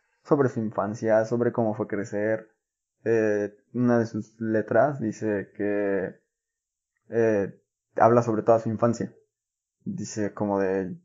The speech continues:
Me siento ya un adulto, he crecido, ya no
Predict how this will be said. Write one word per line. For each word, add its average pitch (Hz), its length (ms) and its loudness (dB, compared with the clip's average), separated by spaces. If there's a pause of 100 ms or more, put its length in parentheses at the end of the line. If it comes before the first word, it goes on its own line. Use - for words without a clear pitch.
(160)
Me 101 260 -6
siento 113 360 -2
ya 117 80 -2
un 117 120 0
adulto, 113 400 0
he 104 60 -2
crecido, 113 420 0
ya 110 140 2
no 110 200 -6